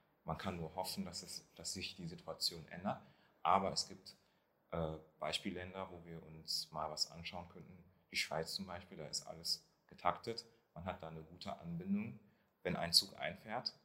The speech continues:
kommt auch ein anderer Zug ein. Man kann gut umsteigen. Nicht so wie hier in Deutschland, wo du, ähm,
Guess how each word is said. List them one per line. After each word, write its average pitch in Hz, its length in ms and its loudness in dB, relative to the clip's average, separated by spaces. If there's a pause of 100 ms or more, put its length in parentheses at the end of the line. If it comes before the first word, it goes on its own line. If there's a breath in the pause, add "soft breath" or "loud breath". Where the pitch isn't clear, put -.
kommt - 200 -6
auch - 120 -2
ein 95 100 -6
anderer 95 280 -6
Zug 101 240 -2
ein. 101 140 -4
Man 85 100 -4
kann 87 200 -12
gut 87 200 -18
umsteigen. 104 580 -4 (280 soft breath)
Nicht 98 140 6
so 87 140 0
wie 90 60 -10
hier 90 220 -8
in 80 100 -4
Deutschland, 85 560 -2 (580 soft breath)
wo 87 220 0
du, 87 460 -10 (100)
ähm, 78 320 -10